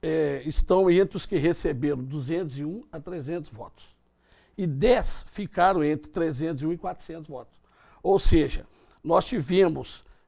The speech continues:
é, cinquenta e quatro, oitenta e um, noventa e sete, cento e sete,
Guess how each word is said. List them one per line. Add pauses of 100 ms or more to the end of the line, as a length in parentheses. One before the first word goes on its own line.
(120)
é,
cinquenta
e
quatro, (640)
oitenta
e
um, (1080)
noventa
e
sete, (320)
cento
e
sete,